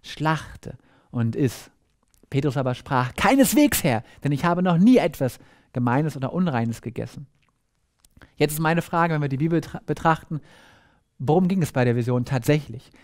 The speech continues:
Ging es darum, dass Gott von nun an gesagt hat, „Petrus, du darfst alles essen“, oder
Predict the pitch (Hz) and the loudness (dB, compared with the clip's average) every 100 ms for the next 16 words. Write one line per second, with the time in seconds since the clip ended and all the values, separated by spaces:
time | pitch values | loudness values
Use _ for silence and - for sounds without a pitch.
0 | _ _ _ _ 143 160 160 175 147 170 | _ _ _ _ 0 2 2 0 2 2
1 | 165 143 - - _ 139 160 175 151 175 | 2 -2 -4 -20 _ 0 0 2 0 0
2 | 180 156 160 170 175 165 - - 165 175 | 0 4 4 4 0 -2 -6 -4 -2 -2
3 | 151 147 131 120 - _ 127 202 - 185 | -4 -2 -2 -2 -6 _ 0 0 -2 -6
4 | - 240 - _ _ 151 156 170 | -4 -6 -8 _ _ -2 0 0